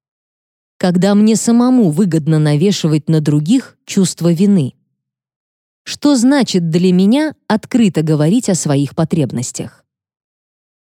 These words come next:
Отсутствие легальной системы вознаграждения.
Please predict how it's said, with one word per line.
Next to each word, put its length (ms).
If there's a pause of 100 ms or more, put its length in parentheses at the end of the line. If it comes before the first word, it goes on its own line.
(540)
Отсутствие 760
легальной 580
системы 580
вознаграждения. 1080